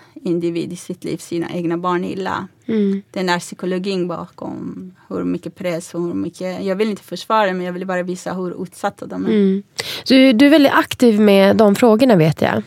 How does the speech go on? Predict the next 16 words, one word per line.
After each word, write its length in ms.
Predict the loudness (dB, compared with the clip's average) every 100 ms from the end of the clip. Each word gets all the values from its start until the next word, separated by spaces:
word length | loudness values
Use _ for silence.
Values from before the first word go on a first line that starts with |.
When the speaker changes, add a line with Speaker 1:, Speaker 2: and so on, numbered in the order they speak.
| _ _
Speaker 1:
Ja, 220 | -2 0
jag, 180 | 0 -4 -8 -10
jag 340 | -4 -2 -2 -6
sitter 300 | -10 -10 -8
i 80 | -8
styrelsen 800 | -6 -6 -4 -6 -8 -4 -2 -2 -6 _ _ _
Speaker 2:
För? 340 | -2 4 4 4
Speaker 1:
i 20 |
stiftelsen 520 | 0 -4 -6 -4 -6
för 300 | -6 -10 -8
Glöm 340 | -6 -2 0 0
aldrig 300 | -4 -8 -8
Pela 160 | -10
Fadime, 400 | -8 -6 -4 -2
men 200 | -2 -2
Nyamko 340 | -2 -4 -6